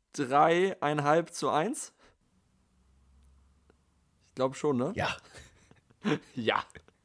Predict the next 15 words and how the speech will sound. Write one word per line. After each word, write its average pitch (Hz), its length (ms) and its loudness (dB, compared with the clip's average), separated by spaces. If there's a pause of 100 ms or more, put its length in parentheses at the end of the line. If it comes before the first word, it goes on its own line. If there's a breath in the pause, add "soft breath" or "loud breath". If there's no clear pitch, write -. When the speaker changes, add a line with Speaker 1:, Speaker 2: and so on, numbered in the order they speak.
(840 loud breath)
Speaker 1:
Gut, 180 300 -2
äh, 156 180 6
Fabi, 170 320 6
du, 156 200 2
du 147 180 -2
kannst 190 400 -2
hier, 180 260 4
äh, 165 140 0
nur 165 160 -2
noch 170 180 0
irgendwie 160 300 -2
zum, 151 440 -4
zum - 220 -12
Anschlusstreffer 143 760 -4
kommen. 151 340 -2